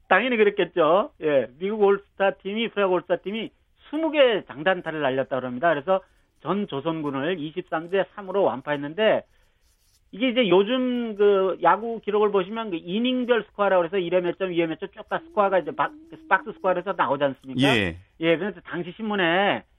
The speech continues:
Speaker 1: 몇 회 몇 점이 났는가는 그 이닝별 스코어가 나타나 있지 않아요. 예, 이게 조금 좀 힘입니다. 어쨌든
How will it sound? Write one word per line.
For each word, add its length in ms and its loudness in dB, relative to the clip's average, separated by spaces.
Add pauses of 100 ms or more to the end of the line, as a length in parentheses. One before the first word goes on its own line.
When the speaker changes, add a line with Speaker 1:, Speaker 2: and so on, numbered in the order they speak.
(440)
Speaker 1:
몇 280 2
회 100 4
몇 220 0
점이 200 2
났는가는 440 0
그 80 -4
이닝별 560 0
스코어가 300 0
나타나 340 -10
있지 180 -12
않아요. 260 -18 (420)
예, 80 -8
이게 300 0
조금 340 -8
좀 200 0
힘입니다. 340 0
어쨌든 460 2